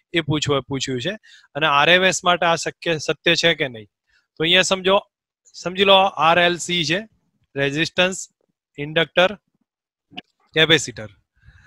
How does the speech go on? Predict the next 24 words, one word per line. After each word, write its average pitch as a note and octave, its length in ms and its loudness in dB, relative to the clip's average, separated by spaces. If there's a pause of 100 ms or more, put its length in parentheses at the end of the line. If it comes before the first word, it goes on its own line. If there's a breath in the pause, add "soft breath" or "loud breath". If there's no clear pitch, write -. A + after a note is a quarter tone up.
(220 soft breath)
તો E3 60 -6
આ F3 240 2
સિચ્યુએશનમાં F#3 720 -2
એ D#3+ 100 -2
સી F#3 200 -2
સપ્લાય F3 340 0
લાગુ D#3 280 0
પાડ્યો C3+ 320 -2
છે. A2 180 -18 (480 soft breath)
હવે F#3 160 4
તત્કાલીન, F#3 640 4
કોઈક A3 240 2 (120)
instant G#3 360 0
of G3+ 100 6 (120)
second, C3 260 -2 (640)
instant A3 400 0
of A3 60 2
second A3+ 340 -2
માટે A3+ 260 2 (260)
આ F3+ 120 -2
કન્ડિશન A3 520 -2
છે B3 120 2
ને, A#3+ 120 -6 (320 soft breath)
એ G3 80 4